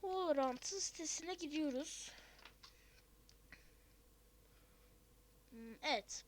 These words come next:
burada sitesi. Hemen açılıyor. Ve buradan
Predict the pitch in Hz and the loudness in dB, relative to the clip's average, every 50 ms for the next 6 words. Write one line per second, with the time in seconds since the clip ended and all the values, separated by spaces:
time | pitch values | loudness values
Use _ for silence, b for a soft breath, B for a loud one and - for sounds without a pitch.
0 | - - 269 214 - - 190 202 - - - - - - - - - - 208 269 | -4 -4 -4 -4 -4 -6 -6 -4 -4 -4 -4 -6 -8 -10 -8 -8 -6 -6 -6 -6
1 | 302 - - - - - - - - - - - - - - B B B B B | -8 -8 -14 -20 -20 -20 -20 -20 -20 -20 -20 -20 -20 -20 -20 B B B B B
2 | B B B B B B B B B - - - - - - - - 247 220 214 | B B B B B B B B B -20 -20 -20 -20 -20 -20 -20 -18 -16 -14 -12
3 | 220 240 247 240 233 - - 226 214 214 196 214 269 320 - - - B B B | -10 -8 -8 -4 -4 -4 -4 -4 -4 -6 -4 -2 -2 -4 -4 -6 -12 B B B
4 | B B B B B B - - 277 269 277 349 415 427 - 349 339 392 | B B B B B B -6 -4 -4 -2 0 -2 -2 0 2 2 2 2